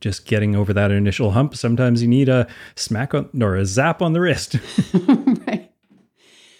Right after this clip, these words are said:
Speaker 2: Okay, so here was another possible limitation, and that is that to the extent that our commitment devices are things that we are choosing and designing for ourselves,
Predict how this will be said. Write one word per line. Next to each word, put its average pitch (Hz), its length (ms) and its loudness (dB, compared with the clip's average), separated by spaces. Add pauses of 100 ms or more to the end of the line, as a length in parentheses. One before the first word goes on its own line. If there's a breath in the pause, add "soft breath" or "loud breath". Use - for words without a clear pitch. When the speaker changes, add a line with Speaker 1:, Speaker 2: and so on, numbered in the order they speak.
(500 soft breath)
Speaker 2:
Okay, 233 180 6
so 247 160 2
here 277 140 4
was 277 140 2
another 202 540 2 (140)
possible 226 1000 -4
limitation, 180 720 -4
and 202 180 0
that 226 180 2
is 220 320 0
that - 300 -8 (640)
to 220 100 2
the 214 80 4
extent 226 400 0
that 220 120 0
our 180 100 0
commitment 196 380 -2
devices 202 420 -4
are 165 80 0
things 185 300 0
that - 180 -6
we 180 200 2
are 208 120 2
choosing 196 520 -2
and 170 160 2
designing 170 640 2
for 160 300 -4
ourselves, 147 960 -6